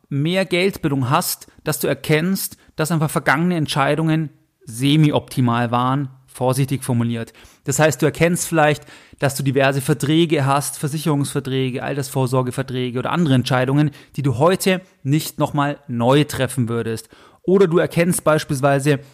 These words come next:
dass du hättest viel früher beginnen können und denkst dir, „Warum habe ich das nicht gemacht?“ Das meine ich mit Investmentreue. Hier ist einfach wichtig,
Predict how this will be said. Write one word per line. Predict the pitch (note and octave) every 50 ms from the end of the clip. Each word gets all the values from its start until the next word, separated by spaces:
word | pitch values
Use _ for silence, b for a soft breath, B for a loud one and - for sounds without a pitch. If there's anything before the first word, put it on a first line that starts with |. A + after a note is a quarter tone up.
| B B B
dass | C#3+ C3+
du | C3 D3+
hättest | C#3 D3 D3 D#3+ - - -
viel | - - F#3 G3 G3
früher | - - - F3+ F#3 F3 D#3+
beginnen | B2+ B2 C3+ C3+ C3+ D3 D3+ F3+ F#3+ F#3+ F3
können | - G3 F#3+ G3 G3+ G#3 G#3+ A3 b b b b b
und | b C#3+ -
denkst | - D3+ E3 D#3+ - -
dir, | - F3+ E3+ D#3
„Warum | C#3+ C#3+ D3+ C#3 B2
habe | C#3+ C3+ C#3+
ich | C#3 -
das | - D3 - -
nicht | C3 C3 - -
gemacht?“ | - D3 C3+ C3 A#2+ A#2 - - - _ b b b
Das | b D3+ C#3 -
meine | C#3+ C3+ C3 C3+ C#3
ich | C3+ -
mit | C3+ C3+ C3+
Investmentreue. | - - B2+ A#2 B2+ C3 C3 - C#3+ B2+ A#2 B2 B2 A#2+ A#2 A#2 A#2 - b b b b b
Hier | F#3+ F#3+
ist | F3 -
einfach | - D#3 D#3+ D#3 C#3+
wichtig, | E3+ E3 - - F3+ E3 -